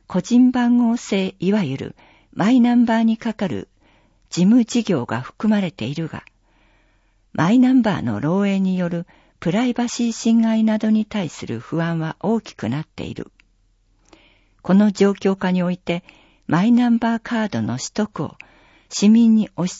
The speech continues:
付けることはやめるべきである。よって、本決算は適正に行われたとは言えず、承認できない。反対、成田義雄議員。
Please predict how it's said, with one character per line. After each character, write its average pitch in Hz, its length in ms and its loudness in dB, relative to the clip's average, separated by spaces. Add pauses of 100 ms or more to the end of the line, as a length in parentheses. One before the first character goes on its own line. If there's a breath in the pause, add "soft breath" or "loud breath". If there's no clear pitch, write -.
付 - 180 -4
け - 20 -2
る 247 80 -2
こ 233 140 -6
と - 120 -6
は 117 120 -6
や 131 160 -2
め 190 120 0
る 233 100 0
べ 226 120 -4
き - 120 -10
で 98 100 -6
あ 110 100 -6
る。 - 140 -14 (800)
よ 202 140 0
っ - 20 -2
て、 - 320 -16 (800 soft breath)
本 233 220 4
決 - 240 -6
算 190 280 -2
は 165 140 -4
適 - 300 -10
正 247 200 4
に 226 180 4
行 208 360 0
わ 226 240 2
れ 214 100 -2
た 208 140 -6
と 190 180 -8
は 107 100 -6
言 156 200 -6
え 160 60 -8
ず、 - 260 -12 (380 soft breath)
承 226 240 0
認 196 320 2
で 127 100 -4
き 160 220 -8
な 123 80 -8
い。 - 100 -20 (2250)
反 202 220 0
対、 - 360 -12 (480)
成 190 260 0
田 208 160 -2
義 208 320 0
雄 214 140 0
議 202 140 -4
員。 147 260 -4